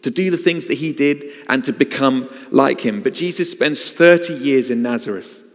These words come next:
much of it unaccounted for, simply being with his local community, his parents,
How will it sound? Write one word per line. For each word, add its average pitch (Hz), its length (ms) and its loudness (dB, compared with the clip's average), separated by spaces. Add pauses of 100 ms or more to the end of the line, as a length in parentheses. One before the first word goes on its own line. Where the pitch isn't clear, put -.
(200)
much 147 260 -2
of 175 120 2
it 160 40 2
unaccounted 131 600 -2
for, 104 400 -6 (320)
simply 170 440 -4
being 139 320 0
with 131 160 2
his 120 160 -6
local 117 280 -2
community, 113 680 -4 (320)
his - 160 -10
parents, - 680 -6